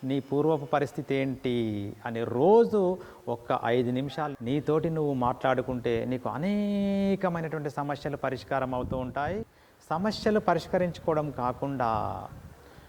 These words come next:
నువ్వు అనుకున్నటువంటి లక్ష్యాన్ని ఛేదించాలి,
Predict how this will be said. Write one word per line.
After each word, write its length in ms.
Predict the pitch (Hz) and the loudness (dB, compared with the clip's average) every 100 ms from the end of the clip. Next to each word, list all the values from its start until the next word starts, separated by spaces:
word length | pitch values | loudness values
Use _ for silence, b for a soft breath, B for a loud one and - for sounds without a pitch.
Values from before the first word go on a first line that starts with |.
| B 120 | B -6
నువ్వు 240 | 120 117 | -2 -2
అనుకున్నటువంటి 840 | 113 135 175 208 196 190 185 170 | -2 -2 0 0 2 2 2 2
లక్ష్యాన్ని 560 | 156 143 - - 156 156 | 2 2 0 -2 0 0
ఛేదించాలి, 1040 | 139 139 131 131 131 123 117 110 101 98 | 0 0 0 -2 -2 0 0 -2 -4 -6